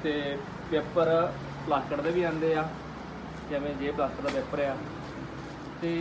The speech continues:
ਦਿੱਕਤ ਕੀ ਆਉਂਦੀ ਆ, ਇੱਕ ਤਾਂ ਜਾਂ ਉਹਦੀ ਫੋਮ ਖਰਾਬ ਹੋ ਜਾਂਦੀ ਆ ਤੇ ਜਾਂ ਫਿਰ ਪਲਾਸਟਿਕ ਟੁੱਟ ਜਾਂਦੀ ਆ, ਠੀਕ ਜੀ, ਜੇ ਵੈਪਰ ਆਉਂਦੇ ਆ।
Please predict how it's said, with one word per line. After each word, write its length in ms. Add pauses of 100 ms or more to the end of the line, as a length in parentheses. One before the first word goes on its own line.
(100)
ਦਿੱਕਤ 220
ਕੀ 160
ਆਉਂਦੀ 300
ਆ, 140 (240)
ਇੱਕ 120
ਤਾਂ 100
ਜਾਂ 180
ਉਹਦੀ 120
ਫੋਮ 300
ਖਰਾਬ 240
ਹੋ 80
ਜਾਂਦੀ 300
ਆ 100 (380)
ਤੇ 260 (180)
ਜਾਂ 120
ਫਿਰ 220
ਪਲਾਸਟਿਕ 300
ਟੁੱਟ 160
ਜਾਂਦੀ 380
ਆ, 40 (840)
ਠੀਕ 160
ਜੀ, 100 (520)
ਜੇ 120
ਵੈਪਰ 280
ਆਉਂਦੇ 340
ਆ। 40